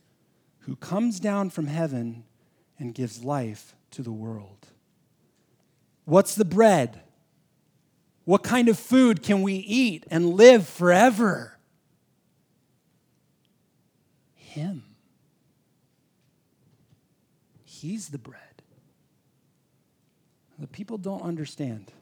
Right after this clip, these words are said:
This is like the woman at the well. If you remember in chapter four, Jesus says, "I can give you living water." And she says, "Yes, I'll take it. That way I won't have to come here with my bucket every day."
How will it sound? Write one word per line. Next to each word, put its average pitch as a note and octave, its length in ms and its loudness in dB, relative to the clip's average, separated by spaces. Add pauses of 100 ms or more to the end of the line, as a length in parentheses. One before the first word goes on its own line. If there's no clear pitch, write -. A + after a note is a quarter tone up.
(420)
This D#3 100 -20
is F#3+ 100 -14
like F#3+ 160 -6
the E3 80 -8
woman E3 300 -2
at D#3+ 100 -8
the D#3+ 60 -6
well. D3 320 -2
If E3+ 100 -10
you D#3+ 120 -6
remember D3+ 340 -2
in D3 100 -4
chapter D3+ 380 -8
four, D#3 440 -6 (280)
Jesus E3 340 -8
says, C3+ 320 -10 (100)
"I D#3 100 -14
can E3+ 180 -12
give C#3 180 -12
you D3 120 -10
living D3+ 340 -10
water." D3+ 480 -10 (420)
And B2+ 100 -18
she D#3+ 140 -14
says, B2+ 320 -14 (220)
"Yes, - 580 -16 (760)
I'll G3+ 180 -10
take B3+ 340 -8
it. B2 160 -12 (540)
That G#3+ 160 -8
way A3 160 -6
I A3+ 80 -2
won't G#3+ 240 -6
have A3 160 -8
to G3 80 -12
come A#3+ 240 -6
here A3 140 -2
with G3+ 180 -6
my F#3 100 -6
bucket F#3 420 -8
every B2 280 -6
day." - 340 -16